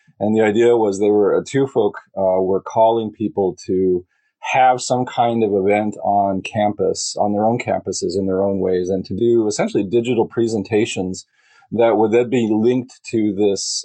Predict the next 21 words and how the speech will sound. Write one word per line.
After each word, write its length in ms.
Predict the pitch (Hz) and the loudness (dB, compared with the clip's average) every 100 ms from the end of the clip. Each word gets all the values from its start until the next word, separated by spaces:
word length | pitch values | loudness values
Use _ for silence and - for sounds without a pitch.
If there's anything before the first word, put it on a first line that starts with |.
| 95 | 0
uh, 300 | 95 92 87 76 - | 2 2 0 -4 -4
uh, 60 | 92 | -4
this 160 | 92 - | -4 -2
hashtag. 600 | 120 135 - 110 95 92 | 0 0 -2 -2 0 0
And 100 | 110 | 0
I 60 | |
think 200 | 110 220 | 0 -4
that 80 | 240 | -2
there 100 | 139 | 0
was 140 | 110 | 2
also 340 | 113 117 - 101 | 2 2 2 0
a 60 | |
website 460 | 95 104 107 107 95 | 2 0 0 -2 -2
that 120 | 90 | -2
they 120 | 87 | -4
created 440 | 80 - 90 90 87 | -4 -2 0 0 -2
that 120 | 87 | -2
you 120 | 87 | -2
could 180 | - 92 87 | -4 -6 0
register 520 | 95 98 104 - 95 | 0 0 -2 -4 -4
for, 420 | - 82 85 | -2 0 0